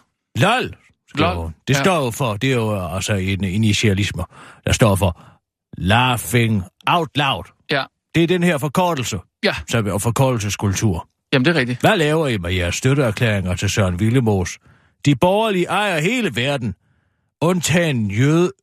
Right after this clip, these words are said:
Speaker 1: undtagen skønheden og festen og fremtiden. Vi bestiller næsten ikke andet end at leve med deres aggressioner. Lad os da lukke dem ude fra alt, hvad vi gerne. Hold da op.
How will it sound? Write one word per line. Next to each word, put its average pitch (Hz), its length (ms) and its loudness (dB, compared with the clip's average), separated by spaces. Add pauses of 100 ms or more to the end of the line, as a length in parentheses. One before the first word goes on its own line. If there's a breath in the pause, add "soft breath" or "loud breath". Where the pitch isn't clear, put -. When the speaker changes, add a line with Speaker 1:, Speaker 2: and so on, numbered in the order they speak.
Speaker 1:
undtagen 165 440 0
skønheden 143 840 0 (640)
og 120 140 -2
festen 175 420 0
og 107 120 0
fremtiden. 135 640 0 (420)
Vi 180 120 6
bestiller 175 420 2
næsten 147 320 0
ikke 135 200 0
andet 123 220 0
end 117 100 2
at 104 80 0
leve 113 220 0
med 107 140 0
deres 107 260 0
aggressioner. 98 640 -2
Lad 117 140 2
os 127 160 0
da 131 120 0
lukke 127 240 0
dem 127 140 2
ude 135 200 2
fra 101 200 -2
alt, 87 120 -6
hvad 82 80 -4
vi 90 100 -4
gerne. 85 240 -4
Hold 107 160 -4
da 131 80 0
op. 82 140 -6